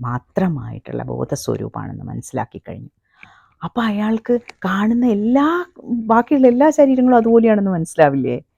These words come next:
ശരീരം പ്രകൃതിക്കനുസരിച്ച് ഇത് ചെയ്യുന്നു, അല്ലാതെ ഇവിടെ ഒരേ വസ്തുവേ ഉള്ളൂ, ഞാൻ നീ എന്നുള്ള ഭേദചിന്ത വെറും ഒരു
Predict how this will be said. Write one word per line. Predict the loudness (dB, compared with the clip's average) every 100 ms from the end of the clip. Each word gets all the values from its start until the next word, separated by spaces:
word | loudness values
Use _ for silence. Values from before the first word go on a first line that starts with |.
| _ _ _
ശരീരം | -10 -4 0 0
പ്രകൃതിക്കനുസരിച്ച് | 2 4 4 4 2 2 0 -8 -2
ഇത് | -4
ചെയ്യുന്നു, | 0 0 2 2 0 -4 _ -4
അല്ലാതെ | 0 2 2
ഇവിടെ | 4 4
ഒരേ | 4 4
വസ്തുവേ | 4 2 2 -4 -2
ഉള്ളൂ, | 0 -2 -4 _ _ -2
ഞാൻ | 2 4 2 0
നീ | 0 0
എന്നുള്ള | 0 -2 0
ഭേദചിന്ത | 2 2 4 4 2 0 -4
വെറും | 0 0 0 -2
ഒരു | -6